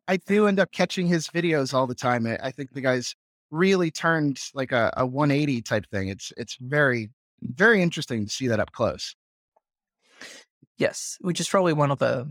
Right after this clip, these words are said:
Speaker 2: just features of growing up and experiencing the world. And to something we mentioned earlier, the ability to reinvent yourself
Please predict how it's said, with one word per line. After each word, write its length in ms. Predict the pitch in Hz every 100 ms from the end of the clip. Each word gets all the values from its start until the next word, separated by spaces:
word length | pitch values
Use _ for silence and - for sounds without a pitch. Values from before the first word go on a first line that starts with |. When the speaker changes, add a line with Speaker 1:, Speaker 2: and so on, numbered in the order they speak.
| -
Speaker 2:
just 220 | - -
features 320 | 143 - 135
of 120 | 147 -
growing 460 | 156 151 135 139 139
up 220 | 120 -
and 100 | 139
experiencing 920 | 131 - - 143 139 143 147 - 156
the 100 | 147
world. 480 | 160 147 147 151 -
And 260 | 180 175 175
to 60 | 180
something 300 | 196 190 185
we 80 |
mentioned 340 | 170 160 160 147
earlier, 560 | 143 135 135 127 147 - _ _ _ 165 156
the 160 | 143
ability 440 | 131 143 139 143 139
to 180 | - 139
reinvent 680 | 135 131 131 127 127 - -
yourself 600 | 117 - - 147 -